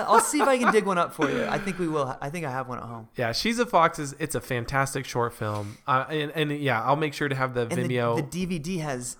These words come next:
Speaker 1: director commentary and actor commentary. So the
Speaker 2: Okay,
Speaker 1: kids
Speaker 2: well,
Speaker 1: are talking
Speaker 2: nice,
Speaker 1: about the
Speaker 2: nice.
Speaker 1: making of the movie.
Speaker 2: Yeah, yeah,
Speaker 1: Yeah.
Speaker 2: and, you know, for anyone who, you know, who knows Haley Steinfeld,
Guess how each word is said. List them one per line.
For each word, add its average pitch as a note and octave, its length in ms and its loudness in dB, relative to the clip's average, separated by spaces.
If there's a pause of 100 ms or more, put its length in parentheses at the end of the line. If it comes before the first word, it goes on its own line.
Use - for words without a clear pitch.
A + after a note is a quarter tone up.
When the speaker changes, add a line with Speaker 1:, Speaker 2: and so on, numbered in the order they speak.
(140)
Speaker 1:
director C#3+ 480 -4
commentary C#3+ 680 -10
and C3+ 240 -8
actor B2 360 -10
commentary. - 540 -14 (140)
So C#3+ 160 -8
the A#3+ 80 -4
Speaker 2:
Okay, D4+ 40 -12 (100)
Speaker 1:
kids D#3 140 -2
Speaker 2:
well, C3 80 -2
Speaker 1:
are D3 40 -4
talking G#3 300 0
Speaker 2:
nice, - 20 -6
Speaker 1:
about A#2+ 240 0
the A#2+ 140 -6
Speaker 2:
nice. F4+ 180 -6
Speaker 1:
making C3+ 320 -6
of B2+ 80 -6
the B2 60 -8
movie. C3+ 500 -8 (160)
Speaker 2:
Yeah, C3 380 -2 (100)
yeah, B2 100 -4 (200)
Speaker 1:
Yeah. - 40 -2
Speaker 2:
and, D#3+ 200 -2
you G3 160 2
know, F#3+ 80 2
for F3 160 0
anyone F#3+ 260 0
who, D#3+ 340 0
you C#3+ 160 -6
know, B2 380 -4
who B2+ 220 -4
knows C3+ 300 -4
Haley C#3 200 -4
Steinfeld, B2+ 380 -6